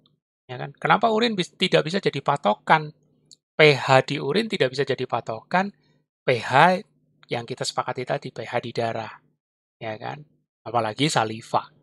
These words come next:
ya kan? Apalagi lambung, ya kan? Itu jelas tidak mungkin. Jadi, kita sepakati lagi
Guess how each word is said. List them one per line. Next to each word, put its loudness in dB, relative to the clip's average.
ya -4
kan? -6
Apalagi 6
lambung, 2
ya -14
kan? -6
Itu 0
jelas 0
tidak -8
mungkin. -16
Jadi, 0
kita 4
sepakati 2
lagi 0